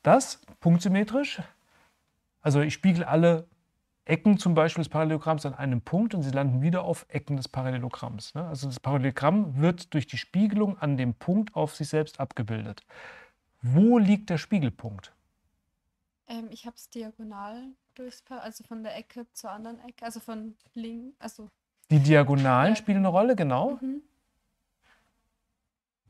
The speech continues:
Speaker 2: Ja, ich hab nur eine Diagonale, also ich hab nur die eingezeichnet bis jetzt.
Speaker 1: Du hast nur eine Diagonale eingezeichnet?
Speaker 2: Also halt beide Seiten.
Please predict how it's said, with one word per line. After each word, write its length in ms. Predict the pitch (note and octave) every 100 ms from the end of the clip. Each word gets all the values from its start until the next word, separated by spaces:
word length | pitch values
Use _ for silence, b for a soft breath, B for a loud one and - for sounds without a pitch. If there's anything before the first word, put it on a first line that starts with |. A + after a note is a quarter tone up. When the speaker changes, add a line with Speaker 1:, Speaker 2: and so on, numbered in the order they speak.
| _ _ _
Speaker 2:
Ja, 260 | A#3+ A3+ - -
ich 140 | A3+
hab 80 | A#3
nur 180 | A#3 F#3
eine 720 | G#3+ A3+ A3+ G#3+ G#3+ A3 A3+ _ _ _ _ _ _ _ _ _ _ _
Diagonale, 420 | A#3 A3 A3 G#3 G3
also 160 | G#3+
ich 40 | A3+
hab 120 | A3
nur 140 | A3
die 260 | A3 A3+ A3
eingezeichnet 760 | - G#3+ A3+ - G#3+ G#3+ A3+ -
bis 200 | A3 -
jetzt. 320 | A3 A3+ -
Speaker 1:
Du 60 | E3
hast 100 | G3+
nur 100 | F#3
eine 200 | A3 B3
Diagonale 460 | A3+ F#3+ F#3+ A3+
eingezeichnet? 480 | C#3 C3+ B2+ C3+ A#3
Speaker 2:
Also 140 | B3 B3
halt 260 | A3 G#3+
beide 320 | - G#3 G#3+ A3+
Seiten. 640 | G3 F#3+ F#3+ A3 A3